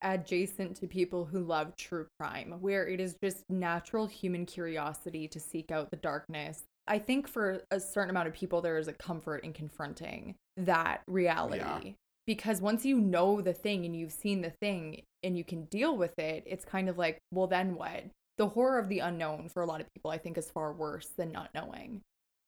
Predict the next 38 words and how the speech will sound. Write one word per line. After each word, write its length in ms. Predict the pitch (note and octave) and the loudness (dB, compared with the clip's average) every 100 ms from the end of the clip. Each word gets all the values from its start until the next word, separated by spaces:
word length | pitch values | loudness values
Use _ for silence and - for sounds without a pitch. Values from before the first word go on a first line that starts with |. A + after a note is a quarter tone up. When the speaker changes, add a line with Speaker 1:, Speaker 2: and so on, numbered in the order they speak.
| G#2+ | -6
Speaker 2:
No, 140 | G#2+ | -2
yeah. 260 | G2 F#2+ F#2+ - _ _ | 0 -2 -4 -8 _ _
And 200 | C#3+ C#3 | -2 -2
even, 240 | C#3 D3 F#3+ | -2 0 2
like, 140 | G3 | 2
going 260 | A2 A2+ G#2+ | 2 4 4
off 240 | G#2+ - | 2 2
of 320 | A2 F#2+ - - - | 0 0 -4 -16 -8
when 140 | G#2+ G#2 | -4 -2
you 80 | |
were 60 | G2+ | -2
talking 300 | - G2+ G2 | -2 -6 -4
about 140 | F2+ | -6
the 80 | F2+ | -6
helicopter, 800 | F#2+ A#2 - G#2 - - G2+ A#2 _ _ _ - | 0 0 2 -2 -4 -2 -4 -4 _ _ _ -6
when 140 | A2 | -2
I 220 | G#2+ A#2 | 4 4
was 440 | B2+ B2+ G#2+ G2+ G2 - _ | 6 4 4 2 -2 -14 _
nineteen, 520 | G2+ G2 F2+ - G2+ G2 | -8 -6 -6 -6 -6 -6
twenty, 500 | - E2+ G2+ B2 D3 _ _ _ _ _ - | -6 -6 -4 -6 -6 _ _ _ _ _ 0
I 260 | G#2 G#2+ | 4 4
also 300 | G2 A#2 C3+ | 4 2 2
had 260 | A#2+ G2 F2+ | -2 -2 -2
a 40 | |
similar 400 | - F#2 E2+ E2 | -4 -6 -6 -6
thing. 320 | F2 F2+ G2 - - | -6 -6 -6 -10 -14
Cannot 460 | - A2+ G#2 G2+ | -8 -4 0 0
tell 160 | - A2+ | -2 -4
you 100 | G#2+ | -2
what 140 | F#2+ | -2
it 60 | F2 | -2
was 140 | F2 | -4
about 240 | F#2 E2+ E2+ | -4 -4 -4
anymore, 500 | F#2 E2+ E2+ E2+ F2+ _ _ - | -6 -8 -4 -4 -6 _ _ 0
but 80 | A#2 | 0
it 80 | |
literally 480 | G#2+ G#2 G#2 A2 A2+ | 0 -2 0 2 2
was 560 | G2+ G#2 F#2+ F#2+ F#2+ | 2 2 2 0 -2